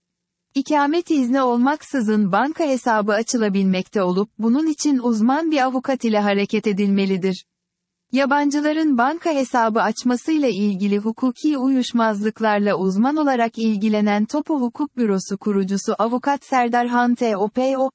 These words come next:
"Yabancılar Türkiye'de banka hesabı açabilir mi?"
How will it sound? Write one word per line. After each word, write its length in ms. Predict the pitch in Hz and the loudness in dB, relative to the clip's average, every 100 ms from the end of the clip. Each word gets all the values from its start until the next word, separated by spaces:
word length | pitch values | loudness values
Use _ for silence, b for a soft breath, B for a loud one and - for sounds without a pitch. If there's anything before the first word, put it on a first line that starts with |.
| - | -2
"Yabancılar 680 | 247 226 226 226 226 226 | 0 2 2 2 2 0
Türkiye'de 720 | 226 - 302 - 269 240 240 202 | 0 -2 -2 0 0 0 0 0
banka 360 | 240 294 320 | 0 0 -2
hesabı 440 | 269 - 254 233 220 | -2 0 0 0 0
açabilir 580 | 202 - 214 226 320 | -2 -2 0 0 -2
mi?" 160 | 320 277 | -2 -4